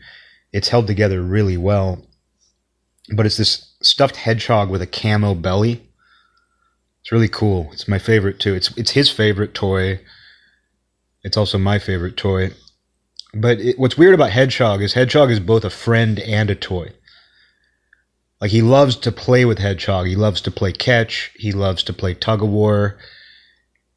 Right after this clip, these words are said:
He'll just carry Hedgehog around. I'll, I'll just look over and he'll have Hedgehog in his mouth just running across the house, taking him. He takes Hedgehog places. He shows Hedgehog the whole house.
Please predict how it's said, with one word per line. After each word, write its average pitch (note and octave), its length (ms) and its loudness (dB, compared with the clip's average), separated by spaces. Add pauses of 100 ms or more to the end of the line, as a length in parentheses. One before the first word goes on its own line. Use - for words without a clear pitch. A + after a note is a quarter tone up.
(260)
He'll C3+ 180 0
just A2+ 200 2
carry G#2+ 440 0
Hedgehog G2 440 -2
around. G2+ 280 0
I'll, G#2+ 140 2
I'll B2+ 80 0
just B2+ 140 2
look B2 200 2
over A2+ 320 4
and G2+ 80 -2
he'll G2+ 120 0
have G2+ 120 0
Hedgehog A2 460 0
in G2 60 -2
his G2 120 -2
mouth F#2+ 360 -2
just F#2 140 -6
running G2+ 260 0
across F#2 320 -4
the - 100 -12
house, F#2 460 -2 (480)
taking A2+ 340 -2
him. F#2+ 160 -4
He A2+ 100 -4
takes C3+ 300 0
Hedgehog G2 420 -4
places. F#2+ 520 -4 (1300)
He G#2 80 -2
shows A#2 300 2
Hedgehog G#2+ 440 0
the F#2 100 -2
whole G2 180 0
house. F#2 600 -6